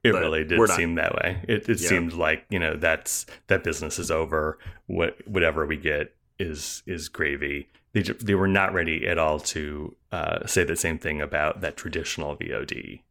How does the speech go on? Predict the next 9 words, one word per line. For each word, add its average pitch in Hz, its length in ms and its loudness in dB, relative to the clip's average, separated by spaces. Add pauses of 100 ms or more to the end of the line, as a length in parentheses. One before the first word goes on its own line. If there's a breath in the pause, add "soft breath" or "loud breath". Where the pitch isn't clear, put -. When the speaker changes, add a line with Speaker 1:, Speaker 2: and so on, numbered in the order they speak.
(260)
Speaker 1:
uh, - 240 -4
Speaker 2:
Mm-hmm. - 100 -8
Speaker 1:
business. - 600 -8 (1500)
Speaker 2:
That's - 160 -8
interesting. 85 500 -8 (200)
That 95 140 -6
is 80 100 -4
Speaker 1:
Mm. 85 40 -8
Speaker 2:
interesting. 85 440 -14